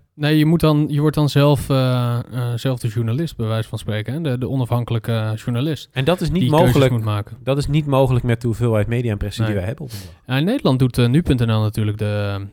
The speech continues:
Speaker 1: de, ja, controle op nieuwsberichten.
Speaker 2: Nou ja, dat moet je wel
Speaker 1: Eh,
Speaker 2: iets beter uitleggen. Google heeft, eh, een Google, een pla-, een platform dat heet Google News. En Facebook die laat ook nieuws zien.
Speaker 1: Ja.
Speaker 2: En de Europese Commissie heeft ooit besloten dat er een partij moet zijn die, die, nieuws,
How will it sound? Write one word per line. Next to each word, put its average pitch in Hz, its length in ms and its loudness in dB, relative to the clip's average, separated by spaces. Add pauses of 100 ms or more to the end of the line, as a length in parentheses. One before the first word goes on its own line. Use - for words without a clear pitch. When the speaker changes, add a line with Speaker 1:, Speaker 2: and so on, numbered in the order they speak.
(140)
Speaker 1:
de, 104 520 -4 (460)
ja, 107 260 -10
controle 117 480 -2
op 107 240 -6
nieuwsberichten. 143 720 -4 (360)
Speaker 2:
Nou 110 300 2
ja, 117 120 6
dat 117 100 2
moet 123 80 2
je 131 60 4
wel 127 80 4
Speaker 1:
Eh, 131 60 4
Speaker 2:
iets 110 100 -2
beter 120 220 0
uitleggen. 113 520 -4 (160)
Google 156 340 2
heeft, 131 340 0
eh, 110 260 -2 (100)
een 113 120 -4
Google, 120 280 -4
een 113 80 -10
pla-, 127 100 -2
een 131 60 -2
platform 139 320 2
dat 139 80 2
heet 120 140 2
Google 120 240 4
News. 160 180 0
En 123 80 -4
Facebook 123 360 -4
die 113 240 -8
laat 110 160 -2
ook 117 100 -4
nieuws 143 220 -2
zien. 190 320 -6
Speaker 1:
Ja. 117 260 -2 (300)
Speaker 2:
En 123 340 -2
de 123 60 -4
Europese 131 260 -2
Commissie 143 260 -4
heeft 127 140 -4
ooit 120 100 0
besloten 143 540 0
dat 120 180 -2
er 113 60 -6
een 104 100 -4
partij 135 340 -2
moet 147 100 -6
zijn 120 180 0
die, 117 120 0
die, 117 120 0
nieuws, 131 400 0